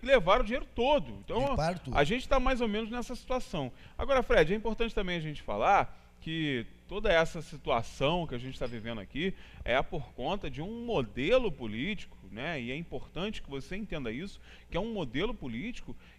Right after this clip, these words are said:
Speaker 1: que acaba nos deixando suscetível a esse tipo de coisa, como, por exemplo, ter um prefeito irregularmente no cargo, e um prefeito que tá de forma irregular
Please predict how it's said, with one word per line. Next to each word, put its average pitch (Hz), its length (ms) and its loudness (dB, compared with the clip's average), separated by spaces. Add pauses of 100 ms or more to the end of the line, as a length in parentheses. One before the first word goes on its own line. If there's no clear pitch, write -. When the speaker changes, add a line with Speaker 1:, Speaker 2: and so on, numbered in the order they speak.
Speaker 1:
que 226 100 2
acaba 226 560 4
nos 226 180 -4
deixando 202 420 -2
suscetível 262 680 -6
a 277 40 -4
esse - 140 -8
tipo - 200 -8
de 302 100 -8
coisa, 226 400 4
como, 220 260 -2
por 220 160 -2
exemplo, 185 460 -2
ter 180 340 0 (400)
um 214 160 -2
prefeito 151 720 0 (320)
irregularmente 240 1200 4
no 240 80 -6
cargo, 277 580 2 (280)
e 247 120 0
um 320 60 0
prefeito 247 520 2
que 247 120 -4
tá 202 180 6
de 180 100 2
forma 185 380 2
irregular 180 720 4